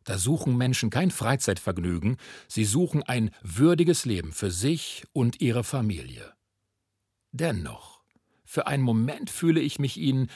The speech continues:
besonders verbunden. Für einen Moment kann ich mir entfernt vorstellen, wie es wäre,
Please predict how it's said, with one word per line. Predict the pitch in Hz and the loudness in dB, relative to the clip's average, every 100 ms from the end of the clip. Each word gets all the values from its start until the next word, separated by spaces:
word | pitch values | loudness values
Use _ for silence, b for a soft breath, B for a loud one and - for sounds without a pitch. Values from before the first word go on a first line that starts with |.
| B | B
besonders | 127 113 147 170 151 - | 0 2 2 2 0 -2
verbunden. | 151 110 95 65 - 107 - B B B | -4 -2 -4 -6 -14 -18 -18 B B B
Für | - 135 117 110 B - | -4 0 2 0 B -4
einen | 147 151 | 0 4
Moment | 139 131 165 226 - | 4 4 2 0 0
kann | 156 | 0
ich | 156 156 | 2 2
mir | 156 - | 2 2
entfernt | 135 - 196 226 - | 0 0 2 2 0
vorstellen, | 190 165 - 107 98 92 | 2 2 2 -2 0 0
wie | 98 165 180 - | 0 0 -2 -4
es | 123 127 - 98 | -4 -4 -4 -2
wäre, | 120 92 - - | -2 -2 -8 -14